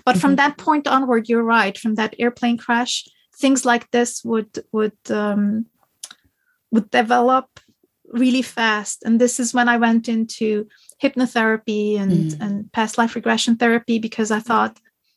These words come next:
Speaker 1: "How can I put this to use
Speaker 2: Mm.
Speaker 1: in,
Speaker 2: Mm.
Speaker 1: in a therapeutic way, not in a"
Speaker 2: Woo-woo way. <laughs>
Speaker 1: Exactly. You know, how can I
Speaker 2: Mm.
Speaker 1: help? How can I put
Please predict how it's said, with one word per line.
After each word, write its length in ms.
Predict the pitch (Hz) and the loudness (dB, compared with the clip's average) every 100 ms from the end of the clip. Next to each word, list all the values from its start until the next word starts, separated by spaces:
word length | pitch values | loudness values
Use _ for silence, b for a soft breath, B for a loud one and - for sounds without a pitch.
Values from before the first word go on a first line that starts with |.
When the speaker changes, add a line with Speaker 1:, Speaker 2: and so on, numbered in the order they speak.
| - | -10
Speaker 1:
"How 220 | - 269 | -2 -2
can 200 | 285 294 | 0 0
I 100 | 269 | 0
put 300 | 254 262 - | -2 -8 -4
this 220 | 233 233 - | -2 -4 -2
to 60 | 233 | -2
use 580 | 214 233 247 214 208 - | 0 2 2 0 -2 0
Speaker 2:
Mm. 220 | 196 190 185 _ _ _ _ _ _ _ - | 2 2 0 _ _ _ _ _ _ _ 0
Speaker 1:
in, 160 | 226 214 | 0 0
Speaker 2:
Mm. 60 | - | -4
Speaker 1:
in 200 | 214 202 | -6 -6
a 220 | 208 202 _ - | -10 -12 _ -6
therapeutic 840 | - 220 214 - 254 254 262 - | 2 2 2 -2 -4 -2 -6 -4
way, 500 | 226 220 196 196 - _ _ - | 0 2 0 -2 -8 _ _ -4
not 240 | 254 262 - | -2 -2 -2
in 220 | 233 220 | 0 0
a" 300 | 208 196 208 _ _ _ _ _ _ _ _ _ _ _ _ - 202 | -2 -6 -10 _ _ _ _ _ _ _ _ _ _ _ _ -6 0
Speaker 2:
Woo-woo 500 | 208 190 175 180 156 | 2 4 4 2 4
way. 420 | 143 131 127 - - | 4 2 0 -4 -2
<laughs> 400 | - - 523 - | 0 0 -4 -2
Speaker 1:
Exactly. 800 | 262 254 285 294 - 233 220 - - | 0 2 0 0 0 2 0 -4 -4
You 100 | 262 | 0
know, 140 | 285 | 0
how 160 | 285 320 | 0 0
can 140 | 370 | 2
I 80 | 311 | 0
Speaker 2:
Mm. 100 | - 262 | 0 0
Speaker 1:
help? 260 | 277 294 | 0 -2
How 160 | - 302 | -2 -4
can 220 | - 311 | -2 -2
I 60 | 294 | -2
put 240 | - 311 | 0 -4